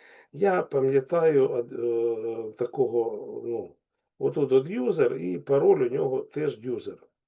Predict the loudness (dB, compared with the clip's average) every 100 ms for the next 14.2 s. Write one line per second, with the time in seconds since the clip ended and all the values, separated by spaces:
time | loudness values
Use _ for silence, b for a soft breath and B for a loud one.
0 | _ _ B B B B B _ _ _
1 | _ _ -20 -10 -4 -2 -2 -6 -8 -14
2 | -14 -10 -8 -8 -4 -4 -4 -2 2 2
3 | 4 4 4 2 2 -2 -2 -8 -4 -2
4 | -2 -6 -12 -20 -18 -16 -16 -18 -6 4
5 | 6 6 0 -4 -4 -12 -12 -10 -10 -10
6 | -18 -18 -18 -20 -20 _ 2 4 4 4
7 | 2 0 -2 0 0 -2 -8 -6 -2 0
8 | -2 -8 b b b b b b _ -12
9 | -10 -10 -6 -4 -4 -8 -10 -10 -4 -2
10 | -2 -2 -2 0 0 -2 -2 -8 -6 -6
11 | -4 -6 -8 -14 -12 -12 -10 -14 -10 -10
12 | -4 0 0 0 0 0 -2 -8 -10 -10
13 | -12 -16 -10 -8 -8 -14 -8 -6 -6 -10
14 | -10 -10